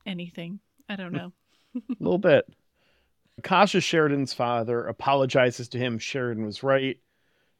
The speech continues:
Speaker 2: He was afraid, you know? He had gotten so used to living, he had lived so long that the thought of not living had grown terrifying to him. And so he knew this was gonna happen the second the Vorlons opened up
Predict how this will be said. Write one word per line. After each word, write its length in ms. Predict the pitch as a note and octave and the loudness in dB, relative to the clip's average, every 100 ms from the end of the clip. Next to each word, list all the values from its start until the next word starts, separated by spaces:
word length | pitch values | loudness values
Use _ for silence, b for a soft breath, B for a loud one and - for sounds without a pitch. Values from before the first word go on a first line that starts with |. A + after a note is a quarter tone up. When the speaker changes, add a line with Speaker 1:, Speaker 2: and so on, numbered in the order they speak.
| _ | _
Speaker 2:
He 220 | - B2 | -6 -4
was 440 | B2 C3 C3+ C3 | -2 -2 -2 -2
afraid, 400 | C#3 - F#3 F#2+ - _ _ _ _ _ _ _ | -4 2 2 2 -6 _ _ _ _ _ _ _
you 100 | B2+ | 0
know? 200 | A#2 A#2+ _ _ _ _ _ _ _ - | 0 0 _ _ _ _ _ _ _ -8
He 160 | C3 | -2
had 140 | B2+ B2 | 0 4
gotten 260 | B2 B2+ | 4 4
so 200 | B2 C3+ | 0 2
used 300 | B2+ B2 B2+ - | 4 2 -2 -2
to 60 | |
living, 260 | B2 A#2+ B2 | 0 2 2
he 140 | B2 | 2
had 100 | A#2+ | 2
lived 260 | A2 B2+ A#2+ | 2 0 0
so 260 | - C3+ B2 | -2 2 6
long 460 | B2 C3 G#2+ G#2+ G2 | 8 8 6 0 -2
that 340 | A2 G#2 - _ _ _ _ _ _ _ _ - | 0 -2 -4 _ _ _ _ _ _ _ _ -14
the 100 | A2+ | -4
thought 260 | - A#2+ | 2 4
of 120 | A#2 A2+ | 4 2
not 320 | B2 A#2+ - | 4 2 0
living 440 | A#2 A2+ A2 G#2+ - _ _ _ | -4 -2 -4 -6 -10 _ _ _
had 260 | - A2+ A#2 | -10 -8 -8
grown 340 | A#2+ A#2 B2 | -4 -2 -2
terrifying 640 | A#2 C#3+ C3 - F2 F2+ F#2 | -2 -2 -2 -4 -8 -8 -10
to 60 | |
him. 280 | F2+ E2 D#2+ _ - | -10 -12 -14 _ -12
And 160 | G2 | -10
so 380 | - G#2+ G2 G2 b b b | -6 -4 -4 -8 b b b
he 160 | - C3+ | -2 0
knew 120 | C3 | 2
this 200 | C3 C3 | 0 -2
was 140 | C3+ A2+ | -2 0
gonna 180 | C3 | 0
happen 400 | A#2+ B2 A#2+ A#2+ | 4 2 2 0
the 100 | C3 | -2
second 420 | A2 - A2+ A#2+ - _ _ _ _ _ | -4 -2 -2 -4 -8 _ _ _ _ _
the 60 | B2 | -4
Vorlons 520 | A2+ B2 B2 A#2 A#2 | 0 2 2 0 0
opened 300 | B2 A2+ A2+ | 0 0 0
up 260 | A#2 F3 | 2 2